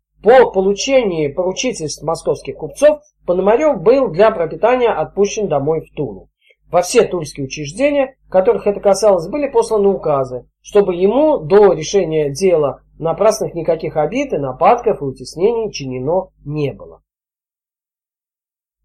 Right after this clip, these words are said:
Видя, что Демидовы, несмотря на атаки, без участия местных властей из болота постепенно выкарабкиваются,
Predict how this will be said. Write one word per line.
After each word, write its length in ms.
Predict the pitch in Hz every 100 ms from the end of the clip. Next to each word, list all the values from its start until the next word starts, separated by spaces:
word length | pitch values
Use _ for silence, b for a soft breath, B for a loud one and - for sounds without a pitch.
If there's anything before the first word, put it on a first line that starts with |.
| _
Видя, 480 | 147 240 269 233 208
что 200 | - 226
Демидовы, 480 | 196 240 269 185 170
несмотря 500 | 160 175 190 214 196
на 200 | 190 208
атаки, 480 | 208 220 175 151 123
без 440 | 113 202 214 -
участия 480 | - 196 196 - 156
местных 400 | 180 170 151 -
властей 560 | 170 185 - - 165 120
из 340 | - 156 139
болота 460 | 185 196 220 170 135
постепенно 540 | 131 - 151 156 123
выкарабкиваются, 1040 | 131 143 196 311 311 294 285 254 247 233